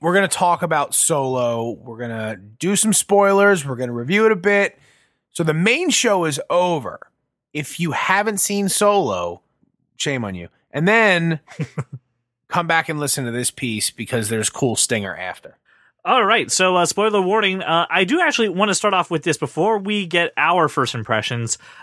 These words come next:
Speaker 2: Uh, I went on Instagram and Facebook and Twitter and asked you guys for your impressions, and Justin LeBlanc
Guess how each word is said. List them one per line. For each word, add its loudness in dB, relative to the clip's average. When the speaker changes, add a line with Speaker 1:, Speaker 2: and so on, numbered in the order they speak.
Speaker 2:
Uh, 2
I 2
went 0
on 0
Instagram 0
and -2
Facebook 0
and -4
Twitter 2
and 0
asked 2
you -2
guys 2
for -8
your 0
impressions, -2
and 0
Justin 0
LeBlanc -2